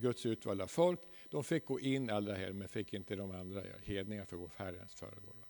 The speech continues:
Men genom honom så har skiljemuren drivits bort, den har krossat i Jesus Kristus. Så vad blir det för någonting? Jo, det står så här,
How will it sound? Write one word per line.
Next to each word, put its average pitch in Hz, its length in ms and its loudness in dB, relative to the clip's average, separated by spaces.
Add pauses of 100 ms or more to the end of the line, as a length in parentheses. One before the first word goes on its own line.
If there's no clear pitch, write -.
(460)
Men 120 200 4
genom 165 560 6
honom 139 600 4 (380)
så - 240 4
har 120 200 4
skiljemuren 131 960 4 (180)
drivits 107 760 0
bort, 110 480 -2
den 104 180 -2
har 104 140 -2 (180)
krossat 165 640 -4 (100)
i 147 120 2
Jesus 113 680 0
Kristus. - 800 -8 (540)
Så 175 380 10
vad 139 280 8
blir 143 200 8
det 170 180 6
för 143 120 0
någonting? 104 400 -2 (300)
Jo, 180 440 12 (500)
det 131 200 8
står 151 220 8
så 147 120 4
här, 127 400 4